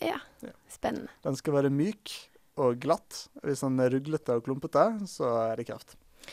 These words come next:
Speaker 1: Men på jenter da, kan man kjenne G-punktet da?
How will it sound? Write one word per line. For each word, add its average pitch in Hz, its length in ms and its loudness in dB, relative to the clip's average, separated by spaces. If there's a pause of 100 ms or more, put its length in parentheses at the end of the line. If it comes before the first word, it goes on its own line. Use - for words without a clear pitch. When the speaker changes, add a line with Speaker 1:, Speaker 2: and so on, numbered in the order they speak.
(140)
Speaker 1:
Men 302 120 6
på 359 120 4
jenter 269 340 4
da, 233 120 6
kan 277 140 4
man 262 120 6
kjenne 190 440 2
G-punktet 196 480 -2
da? 214 140 2